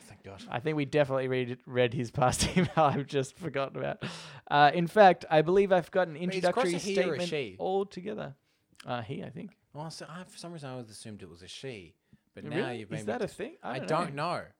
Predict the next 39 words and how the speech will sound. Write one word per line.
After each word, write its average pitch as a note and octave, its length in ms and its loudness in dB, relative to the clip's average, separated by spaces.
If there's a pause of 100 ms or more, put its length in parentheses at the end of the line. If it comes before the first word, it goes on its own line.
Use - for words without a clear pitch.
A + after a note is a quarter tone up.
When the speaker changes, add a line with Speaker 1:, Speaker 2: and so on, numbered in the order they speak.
Speaker 1:
know. E3+ 60 -14
Speaker 2:
Uh, F3+ 440 -8
Speaker 1:
Well, F#4 200 -12 (420)
let C4+ 160 -8
us G3 60 -12
know. C#3 180 -14
<laughs> - 80 -4 (680)
Speaker 2:
No, G#3+ 120 -2
I G3 140 0
think, C#4 320 -14
I F3+ 100 -8
think B3 320 -12
there's F3 280 -10
a B2 280 -12 (140)
image C3+ 500 -10 (100)
on A2+ 640 -14 (100)
Speaker 1:
Yeah, E3+ 220 0
no, F#3+ 140 2
the, F3+ 300 -6
well, E3+ 260 -2
Speaker 2:
his E3+ 460 -8
profile. G3 500 -10
Speaker 1:
this E3+ 140 -6
is F#3 80 -4
the - 60 -8
Speaker 2:
I'm F3+ 40 -2
Speaker 1:
only E3+ 120 -2
Speaker 2:
not C#3 140 -4
Speaker 1:
thing D#3 120 -4
Speaker 2:
sure D3+ 100 -2
Speaker 1:
is C3+ 60 -2
Speaker 2:
now. B2 100 -4
Speaker 1:
I C#3 120 -2
once C#3 320 -6
knew C#3 180 -4
a B2+ 60 -4
person A2 600 -8 (200)
called C3 360 -4
Cross, A2+ 400 -2